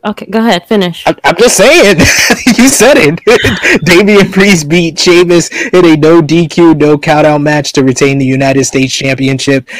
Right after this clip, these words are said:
Speaker 2: A J Styles beat, uh, Riddle in a very good, uh, encounter, and Charlotte Flair beat Doudrop to retain the Raw Women's Championship. Dutch, I know
Speaker 1: Wow.
Speaker 2: you are very close friends with, uh, Big E. What's your thoughts on Big E becoming the W W E champion?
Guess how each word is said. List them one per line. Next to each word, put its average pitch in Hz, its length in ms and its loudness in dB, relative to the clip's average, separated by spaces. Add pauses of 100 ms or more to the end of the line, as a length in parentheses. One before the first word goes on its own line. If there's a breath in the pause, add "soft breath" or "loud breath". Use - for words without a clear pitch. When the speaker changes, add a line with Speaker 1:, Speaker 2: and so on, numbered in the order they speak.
(120)
Speaker 2:
A 147 200 2
J 147 200 0
Styles 143 400 0
beat, 135 380 0
uh, 123 360 0
Riddle 143 320 2
in 139 120 -2
a 135 100 -2
very 139 280 -2
good, 135 300 -4
uh, 95 180 -8
encounter, 135 680 -2 (240 loud breath)
and 139 240 -2
Charlotte 156 380 2
Flair 147 340 2
beat 123 340 -4
Doudrop 139 640 2
to 143 140 -2
retain 135 440 -2
the 127 80 -4
Raw 127 240 0
Women's 123 320 -4
Championship. 135 640 0 (260 loud breath)
Dutch, 165 360 0
I 151 100 0
know 175 160 4
Speaker 1:
Wow. 170 160 2
Speaker 2:
you 202 260 4
are 147 200 -2 (180)
very 185 320 2
close 170 300 2
friends 151 420 -2
with, 139 260 2
uh, 131 280 0
Big 139 340 0
E. 139 340 -2 (200 loud breath)
What's 170 320 0
your 185 120 2
thoughts 151 300 -2
on 143 160 -2
Big 139 260 -2
E 135 160 0
becoming 131 440 -4
the 123 80 -4
W 123 220 -2
W 120 260 -2
E 113 100 -2
champion? 107 440 -6